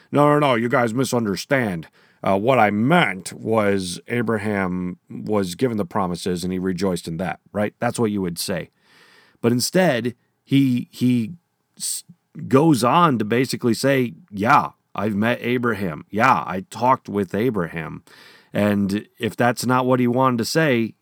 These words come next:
he would have said something different, because <laughs> the Jews actually pick up stones to throw at him after he does this and Jesus has to hide. But instead of say something different, what Jesus says is, "Truly, truly, I say to you, before Abraham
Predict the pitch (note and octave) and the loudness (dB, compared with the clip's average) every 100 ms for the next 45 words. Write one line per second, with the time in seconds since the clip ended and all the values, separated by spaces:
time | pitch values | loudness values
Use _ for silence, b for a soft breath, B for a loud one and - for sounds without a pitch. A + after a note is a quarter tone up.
0 | _ G#2 G#2+ B2 A#2 C3 C3 C3+ B2+ A2 | _ -2 0 0 0 0 2 2 2 0
1 | G2+ - A2+ F#2+ A2 G2+ G2 F2+ - - | -2 -6 -6 -2 0 0 -4 -10 -16 -20
2 | _ _ _ A#2 - C3 A2 A2 C#3 B2 | _ _ _ -12 -4 -2 0 2 2 2
3 | A#2+ A2+ A#2 A2 A2+ A2 G2+ - A#2+ A#2+ | -2 -2 -4 -4 -2 -4 -4 -2 0 0
4 | G#2+ - G2 - B2 B2+ G2+ F#2+ F#2+ F2+ | -2 -6 -10 -2 0 2 0 -2 -6 -6
5 | E2+ B B B B - G#2 G#2+ - G#2 | -10 B B B B -6 -4 -2 0 2
6 | G2+ A2 A#2 G2 F#2 G2 F2+ G2 F2+ F#2+ | 2 2 2 0 -2 -2 -2 -2 -2 -4
7 | F2+ F2 F2+ G2 D2+ - b b b - | -4 -6 -2 -2 -4 -12 b b b -2
8 | A2 A2 - C3 E3 F3+ - B2 - G#2 | 0 0 0 2 4 4 2 -2 -2 -2
9 | G2 F2+ F2 F2+ F2+ F#2+ F#2+ A2+ C3+ A#2 | -2 -2 -2 -2 -2 0 0 -2 0 0
10 | G#2+ G2+ F#2 F2 - - C#3 E3 F3 F3 | 0 2 0 -2 -4 2 4 6 6 4
11 | - D3 C3+ B2 A2+ G2+ F#2+ - A2+ C3 | 2 2 4 2 2 0 -2 -2 0 2
12 | C#3+ B2 A2+ G#2+ G2+ b b b b - | 2 2 2 2 0 b b b b -4
13 | G2 A2+ G#2 B2+ C3+ D3 D3+ - C3+ C3 | 2 2 2 2 4 4 4 -2 -2 0
14 | A2+ A2 F#2+ G2 E2 D#2 E2 F2 | -2 -4 -6 -6 -4 -6 -8 -10